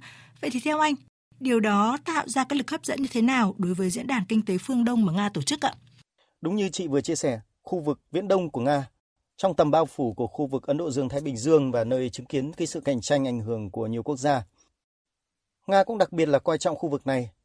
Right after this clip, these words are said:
Speaker 2: Đó là lý do tại sao Nga rất quan tâm đến việc phát triển kinh tế xã hội của vùng Viễn Đông. Và chính việc tổ chức một diễn đàn kinh tế lớn như Diễn đàn Kinh tế Phương Đông kể từ năm hai nghìn không trăm mười lăm cho thấy vị thế và vai trò chiến lược của vùng cực Đông của Nga.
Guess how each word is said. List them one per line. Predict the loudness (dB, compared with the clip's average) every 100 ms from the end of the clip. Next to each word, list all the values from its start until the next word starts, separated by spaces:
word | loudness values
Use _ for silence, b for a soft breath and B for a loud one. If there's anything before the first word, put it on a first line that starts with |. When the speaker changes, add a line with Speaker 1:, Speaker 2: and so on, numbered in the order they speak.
| _ 0
Speaker 2:
Đó | 4
là | 4
lý | 2
do | 0 0
tại | 0
sao | 0 0 2
Nga | 0
rất | -2 -2
quan | 0
tâm | 0 -2
đến | -2
việc | -4
phát | -4 -6
triển | -4 -4 -2
kinh | -2 -2
tế | -2 -4
xã | -4
hội | -4 -4
của | -6
vùng | -8 -8
Viễn | -4 2
Đông. | 2 2 _ _ _ _ _ _ _ _ _ _
Và | -2
chính | 0 -2
việc | -2 0
tổ | 0 0
chức | -4 -4
một | -4
diễn | -4 -2
đàn | -2 -2
kinh | -4 -2
tế | 2 2 6
lớn | 4 4 0 -4
như | -4
Diễn | -2
đàn | -2 -2
Kinh | -4
tế | -6 -2
Phương | 2
Đông | 2 0 -6 _ -2
kể | 0
từ | 2
năm | 0 0
hai | -2 -4
nghìn | -4
không | -4
trăm | -4 -2
mười | 0
lăm | 0 0 -8 _ _ _ _ _ _ _ -8
cho | -2
thấy | -2 -2
vị | -6 -8
thế | 0 2
và | 4 2
vai | 2 0
trò | -4 -6
chiến | -4 -2
lược | -2 -4
của | -6
vùng | -4 -4
cực | -4 0
Đông | 2 2
của | 0
Nga. | -4 -4